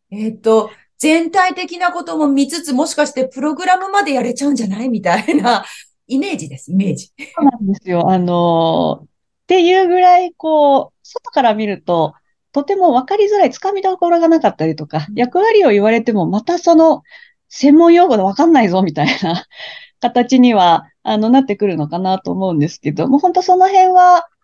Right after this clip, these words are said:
Speaker 2: あれですね、考え方的にはお医、医者や弁護士みたいなところと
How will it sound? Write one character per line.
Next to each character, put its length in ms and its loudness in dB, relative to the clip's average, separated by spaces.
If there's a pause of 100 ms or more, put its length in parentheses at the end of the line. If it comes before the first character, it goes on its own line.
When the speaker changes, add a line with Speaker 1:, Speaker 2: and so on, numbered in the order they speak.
Speaker 2:
あ 100 -4
れ 120 -2
で 140 -2
す 160 -6
ね、 240 4
考 200 4
え 80 2
方 220 0
的 300 -8
に 80 -4
は 140 2
お 80 -2
医、 180 -10
医 80 -10
者 360 2
や 160 2
弁 160 0
護 100 0
士 120 -4
み 80 -4
た 100 -6
い 20 -2
な 80 -4
と 100 -14
こ 140 -10
ろ 120 0
と 320 2